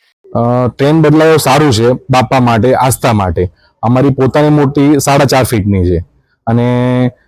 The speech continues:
ધીરે ધીરે અમે સાઇઝ વધારતા જઈએ છીએ અને અમારો ટાર્ગેટ છે પાંચ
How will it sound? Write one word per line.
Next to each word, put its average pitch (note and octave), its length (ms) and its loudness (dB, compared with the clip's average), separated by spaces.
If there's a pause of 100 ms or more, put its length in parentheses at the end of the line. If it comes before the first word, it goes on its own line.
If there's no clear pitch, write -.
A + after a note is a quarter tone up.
ધીરે C3+ 220 2
ધીરે D3+ 200 2
અમે C#3+ 140 2
સાઇઝ B2+ 280 0
વધારતા A#2+ 380 0
જઈએ G#2 240 0
છીએ G#2+ 140 0 (520)
અને B2+ 420 0 (460)
અમારો C#3 220 0
ટાર્ગેટ C3+ 360 2
છે - 120 -2
પાંચ C#3+ 280 0